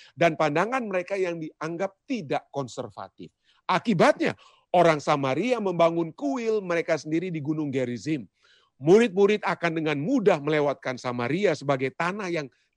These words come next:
tidak subur untuk pemberitaan Injil, tetapi dapat menjadi subur. Kenapa? Karena kita sudah lihat apa yang Yesus buat kepada mereka, dan kita akan lebih terangkan nanti ya. Dan inilah bacaan kita kemudian melanjutkan ya. Yesus melihat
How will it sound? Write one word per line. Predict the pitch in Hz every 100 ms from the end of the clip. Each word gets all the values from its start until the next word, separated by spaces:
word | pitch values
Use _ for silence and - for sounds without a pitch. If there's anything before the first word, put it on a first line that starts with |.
| _
tidak | 339 349 - -
subur | - 330 233 240 226 180 -
untuk | 175 170 170
pemberitaan | 160 151 147 147 135 143 135
Injil, | 156 135 120 107 107
tetapi | 120 160 - 226 - _ _ _ _
dapat | 139 143 139
menjadi | 143 139 131
subur. | - 139 135 160
Kenapa? | 131 147 - 202 220 _
Karena | 107 117
kita | 127 139
sudah | 160 156
lihat | 180 -
apa | 127 127
yang | 127 123
Yesus | 127 101
buat | 123 160 -
kepada | 123 113 107
mereka, | 104 104 107
dan | 113 131
kita | 127
akan | 127 120 123
lebih | 123 117 _ _ _
terangkan | 165 156 139 110 107
nanti | 98 104
ya. | 170 _ _ _ _ -
Dan | - 262
inilah | 349 285 139 -
bacaan | 185 208 185
kita | 214 208
kemudian | 190 185 190
melanjutkan | 160 147 151 123 101
ya. | 135 - _ _ _ _
Yesus | 143 302 311 320 285 214
melihat | 196 226 226